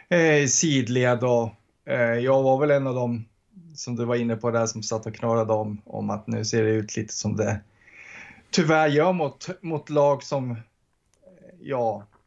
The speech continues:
som liksom sjunker ner och står lågt och så, att, eh, man lyckas inte liksom knäcka de där, eh, koderna och, vet du det, spela in i, i de här ytorna mellan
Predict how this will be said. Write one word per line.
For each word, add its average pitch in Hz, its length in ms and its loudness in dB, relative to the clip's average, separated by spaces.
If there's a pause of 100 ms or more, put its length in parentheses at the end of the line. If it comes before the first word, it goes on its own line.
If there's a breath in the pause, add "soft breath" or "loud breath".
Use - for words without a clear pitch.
(220)
som 127 220 -12
liksom 117 240 -10
sjunker 123 360 -4
ner 120 240 2
och 120 100 -2
står 117 320 -2
lågt 113 420 0
och 117 80 -8
så, 110 320 -2
att, 107 220 -6
eh, 107 160 -2 (420 loud breath)
man 107 140 -6
lyckas 110 320 -2
inte 110 180 -2
liksom 107 480 -4 (260)
knäcka 123 600 2
de 113 160 0
där, 110 240 0 (800 soft breath)
eh, 57 720 -8 (100)
koderna 117 600 0
och, 107 460 -4
vet 113 140 -2
du 113 60 -6
det, 104 560 -2
spela 120 460 2
in 120 200 2
i, 117 340 0
i 117 60 4
de 113 180 2
här 113 440 0 (460)
ytorna 127 580 0
mellan 123 600 0